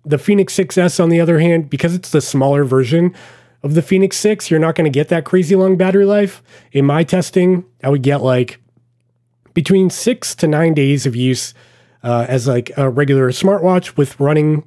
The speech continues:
you know, scattered in between. And, you know, that's pretty good, but in a G P S activity, you're looking at, like, twenty to twenty-four hours of use. So if you're not someone who's running, running ultra marathons or whatever, you probably won't be bothered by that.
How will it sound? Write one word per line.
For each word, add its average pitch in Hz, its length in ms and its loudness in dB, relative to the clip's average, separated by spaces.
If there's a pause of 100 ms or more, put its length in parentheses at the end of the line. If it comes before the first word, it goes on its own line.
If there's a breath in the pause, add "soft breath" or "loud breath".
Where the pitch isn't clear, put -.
you 131 80 0
know, 127 60 2
scattered 131 460 0
in 127 100 2
between. 160 480 0 (640 soft breath)
And, 165 480 0 (260)
you 196 80 2
know, 185 120 0
that's 190 180 -6
pretty 269 420 0
good, 190 300 2
but 175 180 0
in 185 140 0
a 208 80 4
G 208 240 0
P 233 160 -2
S 196 160 -2
activity, 185 460 2
you're 165 280 2
looking 180 260 2
at, 156 140 -2
like, 131 300 0 (420 soft breath)
twenty 151 500 0
to 147 120 0
twenty-four 135 500 0
hours 123 280 0
of 113 100 -4
use. 98 340 -8 (540)
So 180 280 0
if 151 200 -4
you're 190 260 2 (680 soft breath)
not 220 240 0
someone 208 240 2
who's 175 160 2
running, 175 320 2
running 170 320 2
ultra 160 240 0
marathons 156 480 2
or 147 40 2
whatever, 135 240 0
you 135 140 0 (280)
probably 151 520 0
won't 131 240 0
be 135 80 0
bothered 131 400 0
by 160 160 2
that. 180 300 0